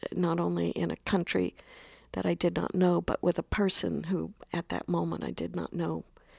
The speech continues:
as well as, um, I once had, because of this thing that she had been through.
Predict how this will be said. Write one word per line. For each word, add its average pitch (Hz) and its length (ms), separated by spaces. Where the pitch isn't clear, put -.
as 185 160
well 170 300
as, - 400
um, - 360
I 175 80
once 185 320
had, - 360
because - 360
of - 140
this - 220
thing 190 220
that - 180
she - 120
had 175 240
been - 160
through. - 360